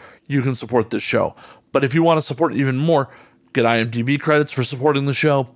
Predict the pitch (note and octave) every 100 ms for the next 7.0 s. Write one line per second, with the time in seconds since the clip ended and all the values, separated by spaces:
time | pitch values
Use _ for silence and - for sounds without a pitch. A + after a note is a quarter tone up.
0 | - _ - C#3 B2 B2 B2+ B2 A#2+ A#2
1 | B2 A2+ G#2+ A2+ G2 B2+ B2 A#2+ A#2 A2
2 | G#2 G#2 D3 C3+ A#2 A#2+ A2+ - _ _
3 | _ _ _ _ _ _ _ _ - F#3+
4 | E3 C3+ A#2 C3 A#2+ C3 B2 A2+ A#2 A2+
5 | A#2 G#2 A#2 A2+ A#2+ A2 G#2+ A#2 G#2+ A#2
6 | A2 G#2+ A2+ G#2+ A2 D3 D3+ C#3 D3+ D3+